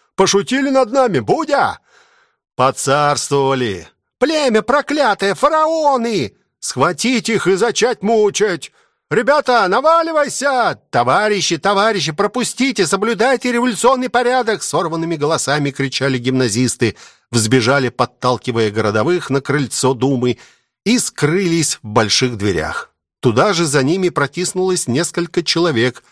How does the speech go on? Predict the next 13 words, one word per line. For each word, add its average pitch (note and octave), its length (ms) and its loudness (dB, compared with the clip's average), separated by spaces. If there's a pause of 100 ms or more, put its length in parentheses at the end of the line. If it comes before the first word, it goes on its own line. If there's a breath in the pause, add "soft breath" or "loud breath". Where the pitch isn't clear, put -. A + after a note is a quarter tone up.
(240 soft breath)
в - 40 -10
числе A2+ 360 0
их F3 380 -4
Катя, D3+ 340 2
Даша A#2 440 -2 (140)
и C3 80 -2
Телегин. F2+ 520 -4 (300)
В A2+ 160 0
голом, D#3 460 2
высоком, C3+ 800 -2
тускло D#3 420 -2
освещённом B2+ 640 0
вестибюле – B2+ 720 -2